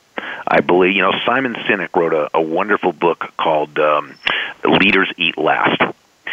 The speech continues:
And he talked about, about trust, of course, being such an important part of an effective, of leader. And we, of course, we read that in any book about leadership. It's so very true. But I love what, what Simon sa-, <laughs> said, what Si-, what Simon said,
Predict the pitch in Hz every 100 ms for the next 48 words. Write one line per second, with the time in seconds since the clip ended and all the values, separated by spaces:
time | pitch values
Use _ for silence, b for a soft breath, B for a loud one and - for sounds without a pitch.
0 | B B - 85 90 - 104 110 110 92
1 | 90 87 82 _ 85 85 85 - - 95
2 | 80 82 - - 85 - 87 85 - 82
3 | 85 76 - 80 - - - 180 80 80
4 | 76 - - 78 76 67 87 80 76 78
5 | 80 107 101 104 98 - 82 - 76 67
6 | 80 76 78 87 143 120 - - 76 -
7 | - 69 - 82 - - 92 87 82 85
8 | - - 92 82 82 87 135 170 160 -
9 | B B - 98 - - - 107 101 92
10 | 80 - - - - - - - - 135
11 | - - - 127 - 95 - 127 123 107
12 | 110 80